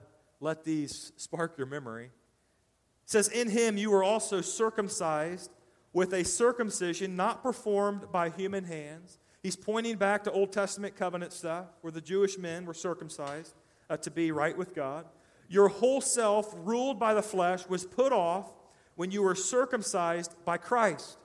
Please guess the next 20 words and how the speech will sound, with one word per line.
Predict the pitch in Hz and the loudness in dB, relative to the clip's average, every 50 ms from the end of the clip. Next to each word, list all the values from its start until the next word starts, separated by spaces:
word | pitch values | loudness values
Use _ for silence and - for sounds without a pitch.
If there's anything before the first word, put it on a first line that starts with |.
| _ _ - | _ _ -8
You | 214 240 | -2 -2
were | 247 | 0
made | 233 233 233 233 208 | 2 4 2 2 2
new | 220 233 247 247 247 240 226 | 0 -2 -2 0 0 0 -2
by | 233 - 214 208 202 | 0 0 0 0 2
him. | 208 269 262 220 - - - - - _ _ _ - - - _ _ | 0 -2 -4 -4 -6 -10 -16 -20 -20 _ _ _ -20 -20 -20 _ _
"Having | 220 233 247 240 240 226 208 | 2 2 4 4 2 0 4
been | 170 214 208 208 160 143 | 4 4 4 4 2 4
buried | 214 233 247 269 277 285 247 | 6 6 8 6 4 2 0
with | 240 226 233 - | 0 0 0 0
him | 220 208 196 | 0 -2 -2
in | 185 180 | -2 0
baptism," | 175 185 208 226 220 - - 247 254 247 - 262 262 269 262 - - _ _ _ | 2 2 2 2 0 -2 -4 -2 0 0 0 -2 -2 -8 -12 -18 -20 _ _ _
uh, | - 185 180 | -2 -2 0
the | 180 190 202 | 0 0 0
old | - 202 220 240 262 277 285 285 - 202 - 208 | 4 8 10 10 10 10 8 4 2 0 0 2
life | 196 208 220 226 226 220 202 | 4 6 6 6 4 4 2
is | 190 185 - | 0 0 2
gone, | 190 196 208 226 254 269 285 285 277 | 4 4 6 6 6 4 4 2 2
right? | 262 226 226 233 240 254 262 254 - | 4 6 8 8 8 6 4 0 -4